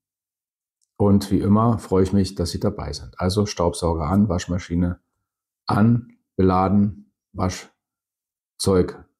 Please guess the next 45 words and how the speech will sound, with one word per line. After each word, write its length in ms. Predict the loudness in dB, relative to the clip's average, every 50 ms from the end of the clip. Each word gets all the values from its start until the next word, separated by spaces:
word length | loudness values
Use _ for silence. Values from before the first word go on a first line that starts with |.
| _ _ _ _
auffa-, 420 | -6 -6 -6 -6 -4 -4 -4 -4 -2
auffalten 680 | 0 -2 -2 -2 -2 -2 -2 0 0 0 0 0 -2 0
und 160 | -2 -2 -2
wie 140 | -2 -4 -4
Sie 180 | -4 -6 -6
das 240 | -6 -6 -8 -8 -8
immer 240 | -4 -2 0 0 2
so 340 | 2 2 0 0 -2 -6 _
nennen, 420 | 0 2 2 4 2 2 0 -2 -8 _ -20 -20 -20 -20 -20 _ _
finde 220 | _ -2 -2 -2
ich 100 | -2 -2
total 340 | -4 -10 -6 -2 -2 0 0
charmant, 480 | 0 0 2 2 2 4 2 2 2 0
weil 260 | 0 2 2 0 0
Tarastro 500 | 0 -4 -4 -4 -6 -8 -6 -8 -8 -8
fängt 280 | -8 -10 -12 -12 -12
wieder 220 | -14 -18 -20 -20 -20
an. 120 | -20 -20 _ _ _ _ _ _
<laughs> 300 | 0 0 2 0 -4 -6 _ _ _ _ -20 -20 -20 -20 -20 -20 -20 -20 -16 _ -2
Ja, 280 | 0 2 2 2 0
ich 100 | 0 0
habe 160 | -2 -2 0
mir 100 | 0 0
das 160 | 0 0 -2 -2
irgendwie 320 | -4 -4 -4 -2 -2 -2
so 120 | -4 -4
ein 80 | -6 -6
bisschen 500 | -6 -6 -6 -4 -4 -4 -4 -4 -8 -14 _ _ _ -20 -16
zum 240 | -8 -4 -2 0 0
Spaß 380 | -2 -2 -2 -2 -2 -2 -2 0
gemacht, 380 | 0 0 2 0 -2 -6 -12 _ _ _ _ _ _ _ _ -20 -20 -14 -10
dass 220 | -8 -8 -8 -6
die 100 | -4 -2
Menschen 540 | 0 0 0 0 -2 -2 -4 -6 -6 -8 _ _ _ _ _ _ _ _
mir 140 | 0 0 2
erzählt 400 | 0 0 0 2 2 2 2 0
haben, 120 | -2 -2
was 140 | -2 -2 -2
sie 140 | -4 -4 -2
alles, 320 | -2 -2 -2 -4 -6 -8
während, 580 | -8 -4 0 0 0 2 0 -2 -2 -4 -8 -10 -6
äh, 160 | -4 -4 -2
sie 160 | -2 0 0
meine 260 | 2 2 2 2 2
Videos 600 | 2 2 2 2 2 2 2 0 -4 -10 -12 _